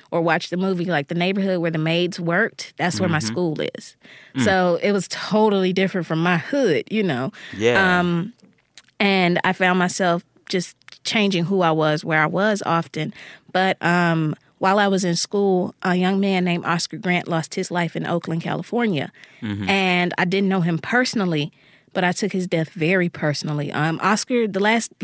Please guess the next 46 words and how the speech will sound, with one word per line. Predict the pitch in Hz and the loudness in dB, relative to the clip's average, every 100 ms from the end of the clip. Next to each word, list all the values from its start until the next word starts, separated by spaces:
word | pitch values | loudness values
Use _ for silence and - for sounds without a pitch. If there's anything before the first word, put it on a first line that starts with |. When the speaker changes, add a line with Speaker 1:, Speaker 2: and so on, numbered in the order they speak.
| 214 | -6
Speaker 1:
day | 202 202 | 0 0
of | 196 | 0
his | 196 180 | 0 0
life | 175 165 156 - - _ - | 2 2 -2 -8 -20 _ -4
is | 196 | -2
the | 185 | 0
subject | 196 170 165 | 0 0 0
of | 165 | 0
the | |
movie | 170 160 143 | 0 0 -2
Fruitvale | 208 202 131 131 | -2 0 0 -2
Station, | - 120 147 - | -4 -6 -6 -4
Speaker 2:
Yeah. | 90 95 107 104 98 | -2 -2 -4 -10 -4
Speaker 1:
um, | 160 156 | -2 -2
for | 165 | 0
those | 170 156 165 | 0 0 0
who | |
don't | 156 151 - | 0 0 0
know. | 135 156 - _ _ | -4 -6 -10 _ _
So | - 185 175 170 | -10 -2 0 0
I | - 175 | 0 0
wrote, | 180 262 190 | 0 0 0
I | - 180 | -2 -2
wrote | 180 190 | -2 -2
a | |
short | - 202 226 | -4 -4 -6
story | - - 175 160 160 - _ - | -6 -6 -2 -2 -4 -8 _ -6
about | 190 175 165 | -2 0 0
a | 170 | 0
boy | 175 170 | -2 0
named | 160 180 | -2 -4
Khalil, | 226 190 175 175 | -4 -2 0 0
who | 175 | -2
was | 170 | -2
a | 160 | 0
lot | 160 107 | 0 0
like | 160 190 | -4 -2
Oscar, | 165 165 - 170 185 - - - - | -2 -2 -4 -6 -8 -10 -20 -18 -4
and | 165 | -2
a | |
Speaker 2:
Mm. | 165 | 0
Speaker 1:
girl | 160 170 | 0 0
named | 165 180 | 0 -2
Star, | - 180 170 | -2 0 0
who | 170 | 0
li-, | 175 160 | -2 -2